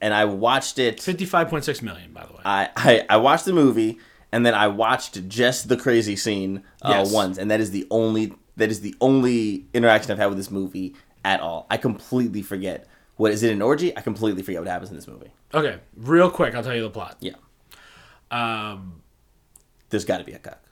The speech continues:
Speaker 2: Tom Cruise
Speaker 1: No.
Speaker 2: and, so Tom Cruise and Nicole Kidman are both very wealthy. Uh, they've been in a relationship for a while. They go to this party that's of, of the elites. He's a doctor for the elites. He does house calls. Uh, after the party, they go back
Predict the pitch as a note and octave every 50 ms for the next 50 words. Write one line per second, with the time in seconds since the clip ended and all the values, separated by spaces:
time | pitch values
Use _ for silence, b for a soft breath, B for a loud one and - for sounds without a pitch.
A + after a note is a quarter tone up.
0 | _ _ - - E3 F#3 G3+ F#3 F#3 - F#3 F3 E3 E3+ E3 - - - B2+ C#3
1 | - _ _ _ _ _ _ - B2 B2+ B2+ B2+ B2+ B2 B2 A#2+ A#2+ A#2 - -
2 | - - _ _ _ _ _ _ _ _ _ - - B2+ A2+ - - D3+ E3 F#3
3 | F3+ F#3 - F#3+ F3 E3+ E3 E3 D3+ - C3 C3 C3+ B2 A#2+ D3 C3 C3 B2+ C#3+
4 | C3+ B2 A#2+ A2+ A2 G#2+ G#2+ G#2 - - G#2+ G#2+ G2+ A2+ A#2+ A#2+ A#2 A#2 A2 G#2+
5 | A#2+ A#2 A#2 A#2 A#2 A2+ A2+ A2 - - - A2 A2+ A2+ G#2+ - - A2 G#2+ G#2+
6 | G#2+ G#2+ G#2+ G2 - F#2+ G2 G2 F#2+ F#2+ F#2 F#2 F#2 F#2 F2+ - _ - G#2+ G#2
7 | G2+ A2 A2 A2 A2 A2 G#2+ G2 A2 G#2+ - A2 G#2+ G2+ G2 F#2+ F#2+ F#2 F#2 F2+
8 | B B B B B B B B B B B - G#2 G#2+ A2 A#2+ A#2+ A#2+ A#2 A2+
9 | A#2+ A2+ - - - - A#2 A2 G#2 G2+ G2+ G2+ F#2+ G2+ G2 - - - - -
10 | - G#2 G2 F#2 F2 D#2+ - A2 G#2+ - _ - - B2 A#2 A2+ A#2+ A#2+ A2+ G#2
11 | G2+ G2 F#2+ - - C3+ C3 A#2+ G#2+ A#2 G#2 G#2+ - - G#2 - - G2+ G2 F#2+
12 | F#2 F2+ F2+ F2 - - G2 F#2+ F#2+ F2+ - F2+ E2+ E2 - - - D#2+ D#2+ D#2
13 | - - b b b b b b b b b b - G#2 G#2 G#2 G2+ G2 F#2+ F2+
14 | - B2+ C#3 - - D#3 C#3 C3 - - C3 B2+ A#2+ A#2 A2 A2 A2 A2 G#2 -
15 | G#2 G2+ G2+ G2+ - - -